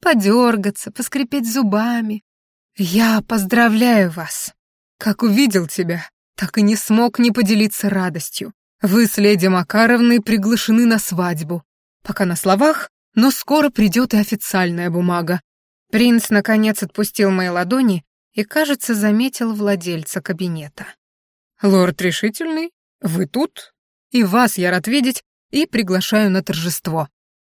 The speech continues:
«Это честь для меня, ваше высочество», отозвался Айзек, дежурно улыбаясь. «Прекрасно!» восхитился Аскольд. «У тебя какие-то дела?»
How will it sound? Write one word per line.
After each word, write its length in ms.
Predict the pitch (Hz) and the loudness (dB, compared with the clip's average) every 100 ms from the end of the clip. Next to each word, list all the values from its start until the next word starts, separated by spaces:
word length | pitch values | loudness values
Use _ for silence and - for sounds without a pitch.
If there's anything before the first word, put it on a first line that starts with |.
| _ _ | _ _
«Это 380 | - 185 - 175 | 0 0 0 -6
честь 460 | - - 285 233 - | -4 -2 -2 -2 -4
для 200 | 190 180 | -2 0
меня, 360 | 175 170 165 | -2 -4 -4
ваше 300 | 156 170 - | -4 -6 -4
высочество», 760 | 165 160 180 156 180 - 180 175 _ _ _ | -6 -4 -4 -4 -8 -6 -6 -6 _ _ _
отозвался 640 | 214 202 208 190 180 - 196 | -4 -2 -2 -2 -4 -4 -4
Айзек, 500 | 233 262 175 175 - - | -2 0 -2 -6 -10 -4
дежурно 580 | 196 202 214 180 180 | 0 0 0 0 -2
улыбаясь. 680 | 180 180 160 147 147 - - _ _ _ _ | -4 -4 -4 -6 -8 -12 -14 _ _ _ _
«Прекрасно!» 1400 | - 175 226 233 - 196 214 208 202 170 - - 196 180 214 _ - | -6 0 2 2 -2 0 2 4 4 0 -4 -6 -6 -6 -10 _ -4
восхитился 720 | 202 - 202 - 175 - 180 | -4 -2 -4 -4 -4 -2 -4
Аскольд. 520 | - - 156 - - _ _ _ _ _ - | -4 -6 -6 -8 -20 _ _ _ _ _ -2
«У 60 | 220 | 0
тебя 300 | - 196 180 | 2 2 2
какие-то 420 | 180 147 185 185 | 0 0 0 0
дела?» 340 | 160 170 226 | -2 0 0